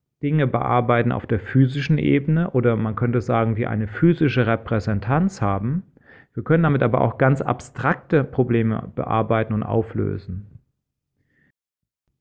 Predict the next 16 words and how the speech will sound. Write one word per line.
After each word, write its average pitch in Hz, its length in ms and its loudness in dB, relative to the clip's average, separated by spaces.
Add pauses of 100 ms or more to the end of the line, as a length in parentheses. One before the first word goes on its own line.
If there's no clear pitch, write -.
(240)
Damit 127 340 0
die, 160 320 0
die 127 140 2
da 117 140 4
jetzt 120 260 2
keine 143 260 4
Routine 151 420 4
mit 117 220 2
haben, 113 640 0
es 113 180 0
möglichst 127 480 0
leicht 127 480 2
haben, 104 480 0 (680)
nehmen 147 400 2
wir 127 160 4
uns 139 640 0